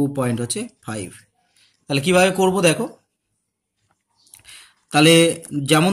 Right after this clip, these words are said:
দশমিকের অঙ্ক আছে রেখে দিচ্ছি, নিচে হচ্ছে টু পয়েন্ট ফাইভ করলাম। দেখো উপরে দুই ঘর পর দশমিক, নিচে তাহলে দুই ঘর পর দশমিক, এক লিখে দুটো শূন্য।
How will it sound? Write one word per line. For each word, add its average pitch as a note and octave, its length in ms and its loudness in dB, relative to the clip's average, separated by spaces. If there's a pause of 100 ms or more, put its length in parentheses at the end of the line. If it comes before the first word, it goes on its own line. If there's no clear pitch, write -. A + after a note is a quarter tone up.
দশমিকের F#3+ 460 0
অঙ্ক F3+ 200 -2
আছে G3+ 100 -4 (100)
রেখে F3+ 260 -2
দিচ্ছি, - 260 -2 (320)
নিচে D3+ 220 0
হচ্ছে D#3 240 -2
টু E3+ 140 -2
পয়েন্ট D#3 220 0
ফাইভ C#3+ 160 0 (120)
করলাম। C3 240 -4 (440)
দেখো G#3+ 220 0
উপরে G#3 180 0 (120)
দুই G3 160 2
ঘর G#3 180 4
পর G#3 160 -2
দশমিক, F3 340 -2
নিচে F3 220 -2
তাহলে E3+ 240 -2
দুই D3+ 160 0
ঘর D3+ 140 -2
পর D#3 160 -8
দশমিক, D3 360 -8 (400)
এক C#3 220 -4
লিখে D3 240 0
দুটো C#3+ 220 -2
শূন্য। A2+ 180 -8